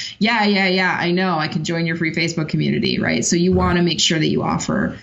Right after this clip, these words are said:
Speaker 1: different things as well.
Speaker 2: Now, you mentioned about Facebook not being good, but you just mentioned the Facebook community. So is that a,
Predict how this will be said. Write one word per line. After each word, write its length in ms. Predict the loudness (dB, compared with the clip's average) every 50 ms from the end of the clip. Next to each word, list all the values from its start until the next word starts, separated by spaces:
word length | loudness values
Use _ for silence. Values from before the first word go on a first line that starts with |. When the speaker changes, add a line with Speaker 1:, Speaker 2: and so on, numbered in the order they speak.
| -20 -20 _ _ _ _ _ -6
Speaker 1:
different 260 | -4 -2 0 -2 0
things 260 | 0 0 0 0 0 -2
as 120 | -2 -2
well. 300 | -2 -2 -2 -4 -6 -2 0
Speaker 2:
Now, 120 | 2 2
you 140 | 4 4 4
mentioned 300 | 2 2 2 2 2 2
about 260 | 4 4 2 2 0
Facebook 520 | 0 0 2 2 2 0 0 -2 -2 0 2
not 200 | 2 2 4 4
being 200 | 4 2 4 4
good, 220 | 4 2 2 2
but 120 | 0 0 2
you 140 | 2 2
just 180 | 2 2 0 2
mentioned 300 | 0 0 2 0 0 0
the 60 | 0 0
Facebook 460 | 0 0 0 0 -2 -2 -4 -6 -2
community. 500 | 0 2 2 4 2 2 2 0 -2 -4
So 300 | -6 -4 -4 -2 -2 -4 -4 -2
is 200 | 0 0 2 2
that 200 | 2 4 4 2
a, 220 | 2 2 2 0